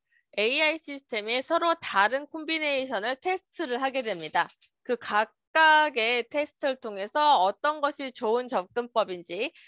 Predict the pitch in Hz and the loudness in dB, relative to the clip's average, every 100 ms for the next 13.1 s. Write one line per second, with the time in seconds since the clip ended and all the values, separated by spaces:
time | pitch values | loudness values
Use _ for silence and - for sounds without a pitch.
0 | _ - 214 - 339 330 330 320 285 330 | _ -4 -4 -4 -4 0 0 0 -4 -4
1 | 320 320 349 330 311 262 208 185 220 240 | -4 -4 -2 -2 0 0 0 0 -6 -6
2 | 202 214 254 240 196 185 208 202 190 180 | -4 0 2 0 0 0 0 -4 -10 -8
3 | 170 226 208 214 _ _ _ _ _ _ | 0 2 2 0 _ _ _ _ _ _
4 | _ 180 180 175 - 202 214 226 220 220 | _ -8 -8 -8 -12 -12 -10 -4 -2 -2
5 | 214 - - 262 240 240 302 - _ _ | -4 -8 -4 2 4 4 2 -6 _ _
6 | _ _ _ _ 220 196 156 - _ - | _ _ _ _ 2 2 0 -6 _ -8
7 | 220 233 180 - 247 220 185 - 143 - | -4 -2 -2 0 -2 -2 -8 -8 -8 -12
8 | _ _ _ _ _ _ 226 240 226 226 | _ _ _ _ _ _ -4 0 0 -2
9 | 247 226 226 214 - - 240 - 285 226 | -4 -2 -4 -6 -12 -10 -8 -4 0 0
10 | 175 - - _ 214 202 240 294 269 190 | 0 -4 -14 _ 2 4 2 -2 0 2
11 | 196 214 240 220 254 233 185 185 196 190 | 2 2 -4 2 2 2 -2 -8 -12 -6
12 | 220 220 - 262 311 - 254 180 190 269 | -2 -2 0 -2 -2 0 0 0 0 0
13 | 233 | 0